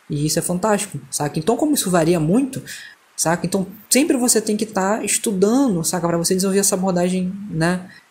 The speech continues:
É, é, estudando através de fotos, de referências, saca? Pra você entender essa, essa, essas varian-, essas variações,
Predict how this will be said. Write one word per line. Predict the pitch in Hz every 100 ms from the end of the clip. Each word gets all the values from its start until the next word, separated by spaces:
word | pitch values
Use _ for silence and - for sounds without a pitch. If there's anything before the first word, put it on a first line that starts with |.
| _
É, | 127 - 131
é, |
estudando | - - 175
através | 185 151 156
de |
fotos, | - 170 180 160 139
de | 135
referências, | 135 147 151 180 - 151 143 - - - _ -
saca? | - 165 170
Pra | 165 160
você | 160 170 -
entender | 180 185 185 202 180 190
essa, | 190 208 196 180
essa, | 180 180 180 175
essas | 165 180
varian-, | 185 190 202 196
essas | 147 165
variações, | 175 180 - 190 147